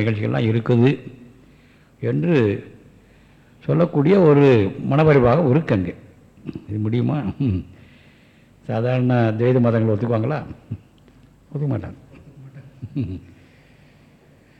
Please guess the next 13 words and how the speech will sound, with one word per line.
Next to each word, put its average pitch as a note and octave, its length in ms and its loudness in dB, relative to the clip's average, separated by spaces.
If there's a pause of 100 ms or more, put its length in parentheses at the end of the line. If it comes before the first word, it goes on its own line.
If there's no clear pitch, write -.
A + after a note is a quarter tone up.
(380)
அதனால் D#3 360 4
இதெல்லாம் C3+ 460 4 (960)
அதிஷ்டான D#3+ 580 2
சைதன்யத்தை D3+ 580 4
உணர்ந்தால் B2+ 480 2
தான் E3+ 200 2
இதெல்லாம் B2+ 380 4
தெரியும். F#2 260 0 (300)
அது F#2+ 160 -4
வரைக்கும் A2 320 -6 (680)
ஒத்துக்க C3+ 260 -8
மாட்டான். G2+ 260 -8 (580)
இந்த C3+ 140 0